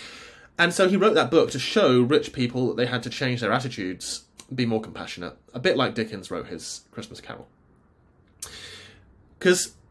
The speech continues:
Priestley had opinions about stuff that was happening, and he, he thought the rise of socialism and working together was a good thing, and he should encourage it more.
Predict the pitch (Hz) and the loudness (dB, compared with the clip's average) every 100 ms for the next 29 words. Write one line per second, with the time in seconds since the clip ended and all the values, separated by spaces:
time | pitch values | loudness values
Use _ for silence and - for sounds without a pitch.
0 | - 190 196 165 139 127 123 170 120 107 | 0 2 2 2 2 0 0 0 0 -2
1 | 110 113 - - 117 104 101 185 175 113 | -2 -2 -2 -2 -4 -4 -4 -2 0 -2
2 | 110 113 120 139 127 156 139 127 120 123 | -2 -2 -2 -2 -2 -4 -2 0 0 0
3 | 113 147 160 131 113 - 98 - - 135 | 0 2 2 0 -2 -6 -8 -8 -6 -4
4 | 123 117 110 110 107 107 87 101 107 104 | -2 -2 -2 -2 -4 -6 -6 -6 -6 -8
5 | 98 95 95 95 104 160 147 85 87 82 | -6 -4 -4 -6 -2 -2 -2 -6 -8 -8
6 | 107 104 98 - 92 80 - - | -8 -8 -10 -6 -6 -6 -12 -16